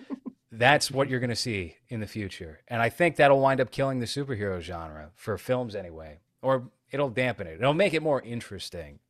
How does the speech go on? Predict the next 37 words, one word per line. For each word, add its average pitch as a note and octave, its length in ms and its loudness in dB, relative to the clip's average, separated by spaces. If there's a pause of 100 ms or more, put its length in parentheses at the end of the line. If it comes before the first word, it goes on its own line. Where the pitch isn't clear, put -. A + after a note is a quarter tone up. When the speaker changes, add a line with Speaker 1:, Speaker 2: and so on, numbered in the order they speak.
(300)
Speaker 2:
In G2 80 -4
my F#2 140 -2
Speaker 1:
Something F#2 260 -2
Speaker 2:
opinion. A#2 140 -4
Speaker 1:
has A#2 140 -6
to G#2+ 100 -4
happen. G#2+ 200 -2
I D3+ 40 0
mean, E3 100 -2
I, C3 120 0 (220)
I G3+ 60 2
don't, B3 260 2
I, C3+ 100 -4
like, E3 280 2 (220)
you F#3 100 -4
know, F3+ 180 2
I've G3 220 2
been, B3 220 2
like, D3 180 2
more C3+ 500 2
interested C#3 560 -4
generally B2+ 540 -2
in A#2 80 0
what A2+ 180 -2
D A#2+ 140 -2
C A#2 200 -6
has G#2 120 -6
been A2 240 -4
doing, A2+ 380 -2
'cause C3 160 -2
I'm C3 80 -2
like, C3+ 180 0
at E3 100 0
least B3+ 220 0
the E3+ 60 -2
movies, C3+ 320 0
like, A2 360 -4